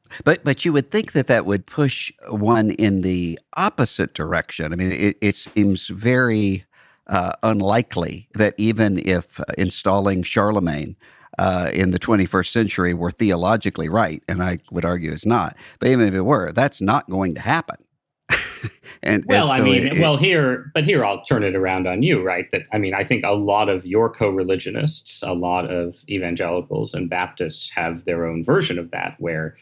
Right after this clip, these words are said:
Speaker 1: Oh,
Speaker 2: it's not
Speaker 1: absolutely.
Speaker 2: installing
Speaker 1: Yeah.
Speaker 2: Charlemagne, but it's in, you know, if we install Donald Trump, if we have the right,
Speaker 1: Right.
Speaker 2: the right
Speaker 1: Right.
Speaker 2: leader, we can, we can, you know, resist the tides of,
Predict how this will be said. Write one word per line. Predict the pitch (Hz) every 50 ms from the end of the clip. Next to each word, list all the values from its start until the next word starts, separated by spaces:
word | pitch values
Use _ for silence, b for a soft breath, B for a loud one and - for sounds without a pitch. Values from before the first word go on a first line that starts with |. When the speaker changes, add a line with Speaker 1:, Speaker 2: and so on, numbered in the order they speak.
| B B B
Speaker 1:
Oh, | - 107
Speaker 2:
it's | 135 123 90
not | 95 95
Speaker 1:
absolutely. | 90 87 90 87 101 -
Speaker 2:
installing | - - 98 95 95 92 92 92 87 87
Speaker 1:
Yeah. | 95
Speaker 2:
Charlemagne, | - 175 160 120 104 95 92 87 95 117 127
but | 101 92
it's | 92 90 - - -
in, | - 98 95 95
you | - 92
know, | 92 82 90
if | 92 -
we | 92 92
install | 92 98 - - - 98 95 95 92
Donald | 95 95 95 95 95 87 -
Trump, | - 95 85 - - -
if | 87 -
we | - 92
have | 87 85
the | - 92
right, | 90 92 92 90 90
Speaker 1:
Right. | 90 90 87 85 85 85 - - _ -
Speaker 2:
the | 110 101
right | 98 101 98 95 90
Speaker 1:
Right. | 80 98
Speaker 2:
leader, | 95 92 92 90 85 82 92 95
we | 92 92 90 85
can, | - 95 87 87 87 87 85 76 -
we | 95 95 90
can, | 85 - 87 85 85 87 85 _ _ -
you | - 98
know, | 90 82
resist | 80 85 92 90 87 87 92 90 85 - -
the | - 90
tides | 85 - 95 90 87 87 87 87 85 80 - - b b b b b b b b -
of, | - 95 90 80 - -